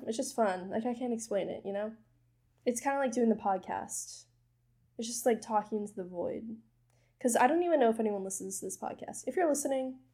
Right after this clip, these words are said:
I love you. Uh, okay, now on to Snapchat, the most pointless social media app of all time. I don't even know it was invented when you could just literally text someone. But for some reason, whenever I meet someone, they ask for my Snapchat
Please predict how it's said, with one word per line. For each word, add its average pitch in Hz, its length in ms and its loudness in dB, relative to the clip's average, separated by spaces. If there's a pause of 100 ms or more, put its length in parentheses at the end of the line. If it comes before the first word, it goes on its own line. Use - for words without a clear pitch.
(260)
I 233 40 -4
love 202 220 -2
you. 226 200 -10 (1080)
Uh, 240 580 6 (260)
okay, 208 360 6
now 240 260 4
on 240 180 4
to 226 120 -2
Snapchat, 202 720 -2 (420)
the 285 80 4
most 294 260 10
pointless 285 360 0
social 262 260 6
media 220 260 4
app 202 240 0
of 208 120 -2
all 196 140 0
time. 220 520 -8 (380)
I 294 100 8
don't 381 100 10
even 403 160 8
know 339 180 8
it 320 40 6
was 302 140 2
invented 220 520 4
when 214 280 -2
you 208 80 -8
could 214 160 -2
just 214 320 -4
literally 220 320 0
text 208 320 -2
someone. - 400 -8 (340)
But 254 140 6
for 320 100 6
some 330 260 6
reason, 247 360 4
whenever 214 260 4
I 269 100 4
meet 233 220 4
someone, 185 400 0
they 196 100 0
ask 220 260 0
for 233 60 0
my 220 80 4
Snapchat 294 640 0